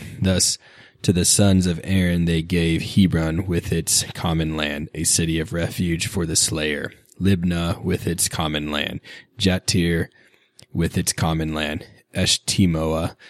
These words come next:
with its common land, Holon with its common land, Debir with its common land, Aon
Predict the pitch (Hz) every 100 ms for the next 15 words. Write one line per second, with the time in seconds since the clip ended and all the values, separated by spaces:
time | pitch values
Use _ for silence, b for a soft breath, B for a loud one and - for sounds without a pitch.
0 | B - 87 85 - - 87 82 78 78
1 | 73 73 - - 110 98 85 80 80 80
2 | - - - 82 80 78 76 78 - 90
3 | 90 90 87 82 - - - 92 87 85
4 | 82 80 71 - - 92 85 82 87 85